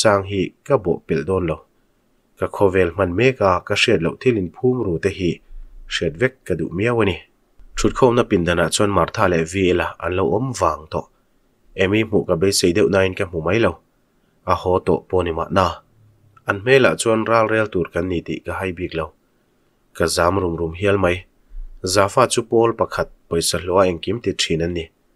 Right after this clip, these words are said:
Tuna chuan pawl lian tak an ni tawh bawk. An hlo awm na ber chu an hmel ma te chak lo na tak an se chat thin hi ni. Min en ran pa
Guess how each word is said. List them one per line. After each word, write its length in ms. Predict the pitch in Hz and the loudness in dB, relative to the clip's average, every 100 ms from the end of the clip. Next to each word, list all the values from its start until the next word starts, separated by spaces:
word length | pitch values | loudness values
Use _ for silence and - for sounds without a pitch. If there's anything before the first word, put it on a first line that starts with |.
| _ _ _ _ | _ _ _ _
Tuna 280 | - 95 92 - | -2 2 2 4
chuan 220 | 104 98 | 2 2
pawl 160 | 101 98 | 2 2
lian 180 | 90 80 139 | 2 2 0
tak 140 | - | 0
an 80 | 98 | -2
ni 80 | 92 | 0
tawh 200 | 87 80 | 0 0
bawk. 140 | 90 - _ _ _ _ _ - | -2 -6 _ _ _ _ _ -2
An 80 | 104 | 0
hlo 140 | 104 82 | 2 2
awm 100 | 87 113 | 4 2
na 80 | |
ber 220 | 135 110 87 - | 4 2 0 0
chu 140 | 104 98 - | 2 2 0
an 80 | 92 92 | -6 -2
hmel 180 | 127 127 | -2 0
ma 100 | 87 | 0
te 120 | 110 104 | 0 0
chak 140 | - - | -2 0
lo 60 | 78 90 | -2 -2
na 60 | |
tak 220 | 110 143 101 | -2 -2 0
an 140 | 95 | 0
se 200 | - 90 - | 0 -2 -2
chat 140 | - 135 | -2 -2
thin 200 | - 87 87 | -2 -4 -4
hi 60 | 95 | -6
ni. 120 | 85 - _ _ _ _ _ _ _ _ - | -6 -10 _ _ _ _ _ _ _ _ -8
Min 140 | 87 87 | -2 0
en 100 | 123 101 | 2 0
ran 160 | 85 | -2
pa 60 | 80 | 0